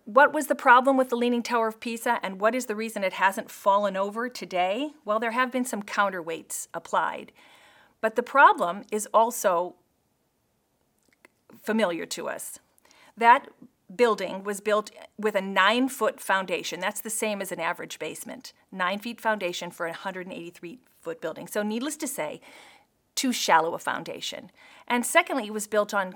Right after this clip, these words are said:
clay, which was compacting and shifting over time,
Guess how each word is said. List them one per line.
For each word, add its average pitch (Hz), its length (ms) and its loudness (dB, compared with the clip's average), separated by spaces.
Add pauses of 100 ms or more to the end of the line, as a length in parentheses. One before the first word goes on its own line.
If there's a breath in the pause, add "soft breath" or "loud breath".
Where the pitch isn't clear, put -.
clay, 262 600 -2
which 202 220 -12
was 202 140 -8
compacting 240 680 -2
and 180 120 -8
shifting 233 360 -6
over 180 220 -6
time, 214 380 -4